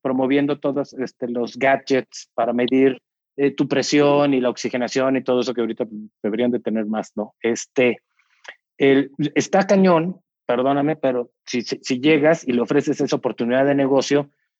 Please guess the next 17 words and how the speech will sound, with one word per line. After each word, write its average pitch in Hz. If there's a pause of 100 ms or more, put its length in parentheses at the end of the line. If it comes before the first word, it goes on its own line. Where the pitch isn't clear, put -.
(220)
a, 117
este, 120
pues, 123
a 131
un 156
señor 151
o 117
una 135
señora, 139 (540)
este, 113
de 110 (140)
sesenta 135
años, 135
<laughs> -
¿no? - (360)
Que, 127
este, 120